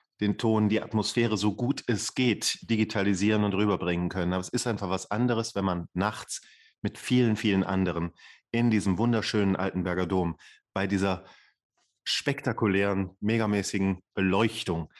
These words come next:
auch sitzt und die Musik einen umgibt und die Lichter einen umgeben und die Menschen einen umgeben, als wenn man einfach nur auf den Bildschirm guckt.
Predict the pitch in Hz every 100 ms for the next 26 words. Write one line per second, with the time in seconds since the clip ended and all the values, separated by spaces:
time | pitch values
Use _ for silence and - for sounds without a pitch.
0 | - - - - 92 80 101 98 - -
1 | 101 92 101 98 104 113 - 101 104 87
2 | 95 101 107 - - 95 92 92 92 -
3 | _ - 95 113 - 90 90 90 90 92
4 | 95 110 104 90 90 92 101 110 - 98
5 | 90 90 90 87 98 98 98 - - -
6 | 98 101 95 92 95 92 87 92 87 80
7 | 82 80 78 - -